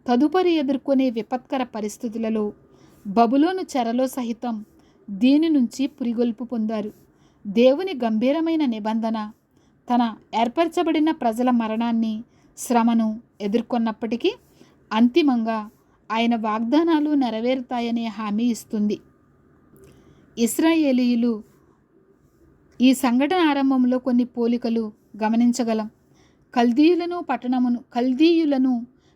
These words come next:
పట్టణము నుండి యువతలకి తీసుకొని వచ్చిన యెహోవాను నేనే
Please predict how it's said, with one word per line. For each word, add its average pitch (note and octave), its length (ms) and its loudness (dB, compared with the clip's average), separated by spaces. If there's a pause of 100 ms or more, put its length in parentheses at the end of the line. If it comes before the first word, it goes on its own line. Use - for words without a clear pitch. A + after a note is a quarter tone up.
(140)
పట్టణము D4+ 440 -2
నుండి D4 340 0
యువతలకి B3 480 -2
తీసుకొని A#3+ 480 -4
వచ్చిన A#3 420 -4
యెహోవాను A3+ 720 0
నేనే A3+ 300 0